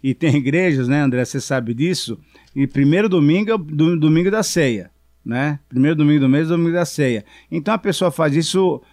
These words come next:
quase que rotineiramente, sem entender que a ceia é uma demonstração de comunhão, de comunhão dos irmãos. Mas nem, sem dúvida nenhuma, que nós temos que dar razão também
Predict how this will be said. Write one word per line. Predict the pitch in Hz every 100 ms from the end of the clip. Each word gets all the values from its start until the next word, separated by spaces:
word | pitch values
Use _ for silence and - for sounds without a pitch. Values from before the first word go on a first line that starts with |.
| _ -
quase | 165 185 151
que | 190
rotineiramente, | 165 165 175 170 170 160 143 135 127
sem | 139 - - 233 311
entender | 247 156 151 123 156 214 156 107 _ _ _
que | - 175
a | 170
ceia | 143 - - 214 226 156 113 - _ _ -
é | 165
uma | 175
demonstração | 170 180 170 - 135 - 175 190
de | 165
comunhão, | - _ 214 254 240 220 156 165 175 127 92 - _ -
de | 135
comunhão | - 214 220 151 156 175
dos | 165 139
irmãos. | 139 123 98 87 _ _ _
Mas | 160 180
nem, | 185 233 277 220
sem | - - 226
dúvida | 180 180 208 160
nenhuma, | 131 123 143 175 135
que | - 151
nós | 151
temos | - 185 190 135
que | - 151 143 101 _ _ _ _ _ _
dar | 139 139
razão | 135 110 139 147
também | 131 120 131 120 101